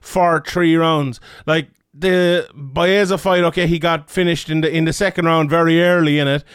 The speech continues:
Uh, the Kattar fight, or sorry, the, uh, the Condit fight, Kattar, where did Kattar come from? Uh, it was actually on the Holloway versus Kattar card. That's why the Kattar, Kattar come from.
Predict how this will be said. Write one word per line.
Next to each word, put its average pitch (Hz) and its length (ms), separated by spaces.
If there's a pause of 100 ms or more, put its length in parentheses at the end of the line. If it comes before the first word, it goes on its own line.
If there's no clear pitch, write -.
(320)
Uh, 143 380 (100)
the 143 100
Kattar 185 400
fight, 170 480
or 156 300
sorry, 175 220
the, 156 200
uh, 143 360 (420)
the 143 100
Condit 185 380
fight, 147 380
Kattar, 107 360
where 123 80
did 117 160
Kattar 117 240
come 107 140
from? 110 160 (440)
Uh, 131 380
it 165 80
was 156 100
actually 151 440
on 139 200
the 127 100
Holloway 143 280
versus 123 300
Kattar 131 260
card. 120 300
That's 123 120
why 127 120
the 117 80
Kattar, 123 480
Kattar 135 260
come 123 140
from. 120 120